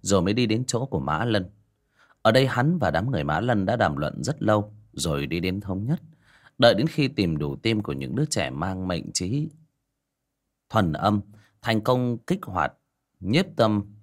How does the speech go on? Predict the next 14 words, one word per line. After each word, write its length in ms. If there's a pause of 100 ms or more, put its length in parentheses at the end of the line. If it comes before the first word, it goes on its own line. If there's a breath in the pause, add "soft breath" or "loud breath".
(320)
huyết 160
hồn 300
thuật, 220 (460 soft breath)
cả 100
đám 280
sẽ 160
tiến 260
sâu 220
vào 140
trong 220
khe 220
ngũ 240
đỉnh 220 (420)
để 380